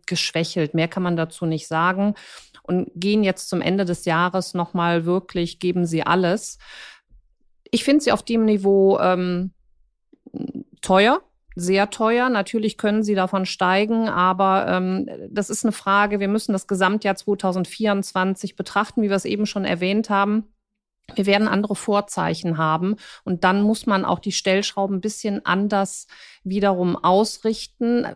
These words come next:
ist aber Thema für unseren Jahresend-Podcast. Und dazu gehören die Luxusgüterhersteller auch dazu.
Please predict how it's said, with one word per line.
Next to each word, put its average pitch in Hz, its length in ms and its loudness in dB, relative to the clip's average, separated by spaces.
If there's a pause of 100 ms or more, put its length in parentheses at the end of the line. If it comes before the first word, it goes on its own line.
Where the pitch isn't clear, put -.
(140)
ist - 160 -6
aber 202 160 2
Thema 208 340 2
für 202 200 -2
unseren 185 720 0
Jahresend-Podcast. 185 1500 -2 (440)
Und 185 120 0
dazu 190 220 0
gehören 202 340 2
die 190 100 0
Luxusgüterhersteller 185 1300 0
auch - 220 4
dazu. 220 760 -2